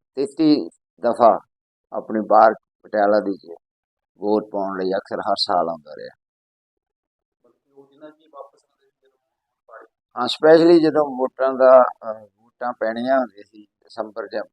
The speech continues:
Speaker 1: ਅਪ੍ਰੈਲ ਚ, ਤੇ ਮੈਨੂੰ ਅਕਸਰ ਦੋਸਤ ਇਨਫੋਰਮ ਕਰ ਦਿੰਦੇ ਤੇ ਮੈਂ specially ਵੋਟ ਪਾਉਣ ਆਉਂਦਾ ਸੀ, ਤਾਂ ਕਿ ਮੈਂ ਆਪਣੀ ਡਿਸਟ੍ਰਿਕਟ ਬਾਰ ਐਸੋ-, ਐਸੋਸੀਏਸ਼ਨ ਪਟਿਆਲਾ ਨਾਲ ਜੁੜਿਆ ਰਹਾਂ।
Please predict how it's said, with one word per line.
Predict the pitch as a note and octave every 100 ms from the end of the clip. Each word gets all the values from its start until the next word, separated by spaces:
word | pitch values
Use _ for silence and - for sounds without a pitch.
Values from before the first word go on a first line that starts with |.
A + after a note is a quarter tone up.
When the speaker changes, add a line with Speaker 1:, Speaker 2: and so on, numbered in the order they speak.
| E2+
Speaker 1:
ਅਪ੍ਰੈਲ | - A2 A2 G#2+
ਚ, | - G2+ - _ _ _ _ _
ਤੇ | G2+
ਮੈਨੂੰ | A2+ A#2+ A#2+ A#2 - _ -
ਅਕਸਰ | - - G2
ਦੋਸਤ | F2 G2 - -
ਇਨਫੋਰਮ | G2 F#2 G2 F#2+
ਕਰ | F#2+ F#2+
ਦਿੰਦੇ | E2+ G2+ F#2+ G2+ F#2+
ਤੇ | F2
ਮੈਂ | F2
specially | - - F#2+ - F2 F2
ਵੋਟ | F#2+ -
ਪਾਉਣ | G2+ G2 F#2
ਆਉਂਦਾ | E2 D#2
ਸੀ, | G2
ਤਾਂ | - A#2
ਕਿ | A2+ A2+
ਮੈਂ | A2 G#2+
ਆਪਣੀ | G#2+ G#2+ A2 A2 _ _ _ _
ਡਿਸਟ੍ਰਿਕਟ | A#2 A#2 B2 G#2+
ਬਾਰ | G#2+ G#2+
ਐਸੋ-, | G2 - - - G2
ਐਸੋਸੀਏਸ਼ਨ | F#2 G#2+ G#2 G2+ G2+ G2+ G2+
ਪਟਿਆਲਾ | F#2 F#2+ F#2+ G2+
ਨਾਲ | G2 F#2
ਜੁੜਿਆ | D#2+ E2 G2
ਰਹਾਂ। | F#2+ F#2+